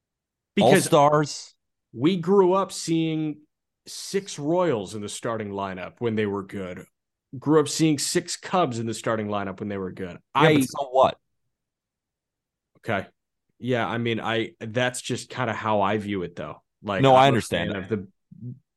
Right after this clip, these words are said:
Speaker 1: good players on the best teams being the all-star starters.
Speaker 2: I view it as just whoever has had the best season, regardless of team, should represent the American League or the National League as the all-star. Like, Jose Ramirez can't control who's batting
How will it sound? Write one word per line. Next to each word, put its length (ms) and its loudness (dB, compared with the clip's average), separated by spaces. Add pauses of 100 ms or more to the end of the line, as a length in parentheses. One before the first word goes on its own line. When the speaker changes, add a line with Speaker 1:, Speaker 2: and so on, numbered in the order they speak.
Speaker 1:
good 220 4
players 460 4
on 80 0
the 60 0
best 360 -4
teams 340 -6
being 200 -8
the 100 -6
all-star 380 -4
starters. 520 -12 (240)
Speaker 2:
I 140 6
view 240 8
it 80 6
as 160 4
just 320 2
whoever 460 4
has 140 -2
had 260 -2
the 80 -4
best 260 -2
season, 380 -4
regardless 640 0
of 120 -10
team, 360 -2
should 440 0
represent 840 -2 (420)
the 140 4
American 420 2
League 240 0
or 180 2
the 120 -4
National 420 -4
League 200 -8
as 220 -2
the 120 -2
all-star. 400 -6 (260)
Like, 220 2 (160)
Jose 280 8
Ramirez 540 6
can't 380 -2
control 560 2
who's 200 -2
batting 360 -4